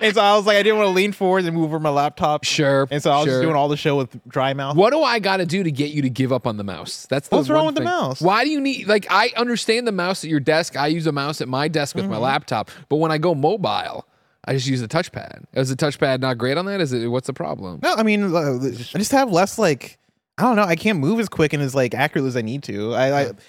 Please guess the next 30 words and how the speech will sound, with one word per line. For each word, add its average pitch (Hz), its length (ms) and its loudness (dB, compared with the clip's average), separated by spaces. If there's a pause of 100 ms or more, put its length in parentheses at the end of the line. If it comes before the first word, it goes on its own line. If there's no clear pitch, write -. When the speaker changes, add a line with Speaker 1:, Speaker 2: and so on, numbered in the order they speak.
(100)
Speaker 1:
like, 135 240 2
if 143 80 0
I'm 175 100 0
switching 165 240 0
between 143 260 -4
tabs, 139 400 2
if 147 160 0
you 175 80 2
bring 143 240 0
up, 147 200 0
like, 127 300 -2 (340)
I 123 60 0
don't 139 140 2
know, 113 140 0
Banishers 143 560 -2
Ghosts 147 240 0
of 143 80 -4
New 135 100 -2
Eden, 147 200 2
and 123 100 -2
I'm 131 120 0
like, 127 120 -2
"Ooh, 143 60 -4
what's, 127 240 -6
who's 139 160 -6
the 127 40 -8
developer 120 360 -2
on 107 140 -8
that?" 104 280 -8
Speaker 2:
Yeah. 110 220 -6